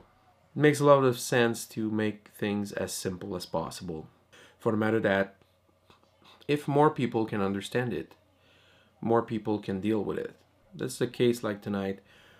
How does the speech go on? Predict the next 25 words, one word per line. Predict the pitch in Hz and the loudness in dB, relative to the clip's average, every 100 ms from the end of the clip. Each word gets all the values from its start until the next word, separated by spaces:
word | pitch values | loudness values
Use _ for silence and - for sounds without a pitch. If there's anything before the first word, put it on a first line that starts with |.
| _ - | _ -4
where | 110 104 | -2 0
I | 101 98 98 _ _ _ | 0 -2 -6 _ _ _
went | 147 143 | -8 -4
and | 117 101 | -4 -4
helped | 104 101 101 107 | -4 -6 -6 -6
my | 101 | -6
friend | - 95 92 90 - _ _ _ _ _ | -6 -8 -8 -10 -16 _ _ _ _ _
to, | - 98 95 95 | -6 -2 -2 -2
uh, | 90 | -4
reprogram | 92 101 104 98 92 87 | -4 -4 -2 -4 -4 -8
a | 90 | -10
few, | - 98 92 87 | -10 -10 -8 -10
uh, | 87 - - _ _ _ _ _ _ _ - | -10 -16 -20 _ _ _ _ _ _ _ -6
devices | 101 101 98 - 95 - - | -2 -2 -2 -6 -6 -8 -8
and | 95 92 87 90 90 - | -6 -6 -8 -10 -14 -20
scripts | - 165 - - - - _ _ _ - - _ _ _ _ | 0 0 0 -10 -10 -12 _ _ _ -20 -20 _ _ _ _
to | - 107 95 | -8 -4 -2
make | 92 87 85 - - - - - | -2 -4 -6 -12 -14 -16 -18 -20
some | - 92 90 90 85 _ | -14 -10 -8 -10 -12 _
projector | - 90 107 120 - 117 117 117 113 - _ _ _ - | -12 -10 -8 -10 -4 -2 -2 -2 -4 -12 _ _ _ -10
for, | 98 92 95 98 - | -6 -4 -4 -8 -12
you | 113 | -8
know, | 107 90 | -6 -6
the | |
big | 85 95 | -8 -12